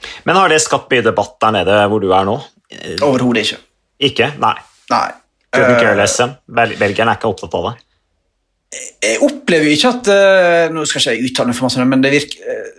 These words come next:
Speaker 2: det, Nederland er jo damenasjonen.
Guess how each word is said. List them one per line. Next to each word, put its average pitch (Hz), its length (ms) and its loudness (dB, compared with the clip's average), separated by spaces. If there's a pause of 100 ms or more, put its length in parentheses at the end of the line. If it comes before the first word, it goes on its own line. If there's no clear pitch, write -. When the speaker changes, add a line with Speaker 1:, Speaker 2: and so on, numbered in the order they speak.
(240)
Speaker 2:
det, 165 80 0 (320)
Nederland 190 440 2
er 202 100 0
jo 180 100 2 (600)
damenasjonen. 156 760 0